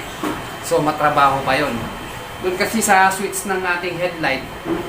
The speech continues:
meron dun accessories wire din, no?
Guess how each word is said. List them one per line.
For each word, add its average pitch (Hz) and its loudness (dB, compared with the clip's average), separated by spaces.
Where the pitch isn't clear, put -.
meron 180 4
dun 180 4
accessories 151 -2
wire 131 0
din, 139 0
no? 160 0